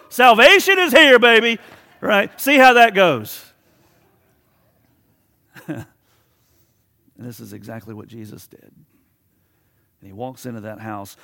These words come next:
of a person that the whole community would have called a sinner, and he says, "Today salvation is here." And Zacchaeus' life was never the same.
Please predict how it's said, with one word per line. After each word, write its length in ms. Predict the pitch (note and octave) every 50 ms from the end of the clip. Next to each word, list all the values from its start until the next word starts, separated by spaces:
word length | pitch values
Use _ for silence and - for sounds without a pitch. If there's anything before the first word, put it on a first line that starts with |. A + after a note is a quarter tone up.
| _ _ -
of 120 | G2+ G2
a 40 | A#2
person 560 | - _ - C3 A2+ - - A#2+ A2 G2 G2 _ _ _ -
that 140 | G2 G#2+
the 120 | A2+ A2+ F#2+
whole 560 | - - - D3+ D#3 D#3 D#3 D#3 D3+ C#3 - _ _ _ _ _ _ _
community 840 | _ - A#2+ G#2 G2+ A2+ C3 C#3+ C#3 B2 G#2+ F#2+ F#2 F#2 F#2 F#2 _ _ _
would 120 | - A2 G#2
have 140 | G2+ F2+ -
called 500 | - - A2+ G#2 G2+ G2 F#2+ F#2+ F#2+ G2 _ _ _ _
a 100 | - G2+
sinner, 580 | - - - - B2 G#2+ G2 F#2 F#2 F#2 _ _ _ _ _
and 100 | A#2 A2
he 100 | A2 G#2
says, 300 | - - G#2+ F#2+ F#2+ -
"Today 440 | _ - - _ - G#2 G2 F#2+ F#2+
salvation 680 | F#2 - F#2 E2+ D2+ D2+ E2 F2 E2+ - - G2+ -
is 160 | - D#2 _
here." 320 | - E2 C2+ B1+ D2+ G#2 _
And 120 | - G#2+ G#2
Zacchaeus' 680 | G#2+ A2+ G#2 G2 _ - G#2 F#2+ F2+ - - G2 F2+
life 280 | F2+ F2+ F2+ F2+ _ _
was 120 | - F#2+
never 240 | F#2+ G2+ G#2 G2+ G#2+
the 100 | G#2+ A2
same. 480 | A2 _ B2+ A#2 D3+ F#3+ G3 F#3 D#3+